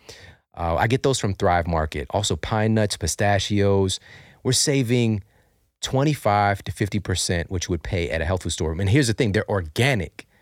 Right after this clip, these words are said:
Because you, you deal with the same issues if you're eating pesticide, fungicide, herbicide sprayed almonds,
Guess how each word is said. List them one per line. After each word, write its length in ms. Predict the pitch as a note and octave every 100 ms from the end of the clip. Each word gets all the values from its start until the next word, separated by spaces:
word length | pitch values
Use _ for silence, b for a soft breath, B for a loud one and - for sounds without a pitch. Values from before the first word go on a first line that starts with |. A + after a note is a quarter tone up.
| b b
Because 300 | A2 C#3 B2
you, 80 | D#3+ -
you 140 | A#2+
deal 160 | A#2+ D3
with 80 |
the 60 | A2+
same 280 | - B2 B2
issues 340 | B2+ - F2
if 120 | E2+
you're 80 | -
eating 360 | - G#2 G2 F2+
pesticide, 840 | - A2 G#2 - G#2 G2+ G2 F#2+ - B B B B B _
fungicide, 500 | A2+ G#2+ G2 G#2+ G2
herbicide 580 | G2 G2+ G2 G2 F#2 F2+
sprayed 600 | - - F2 E2+ D#2+ D#2 - b b b
almonds, 640 | - D#3+ F#2 D#2 D#2 -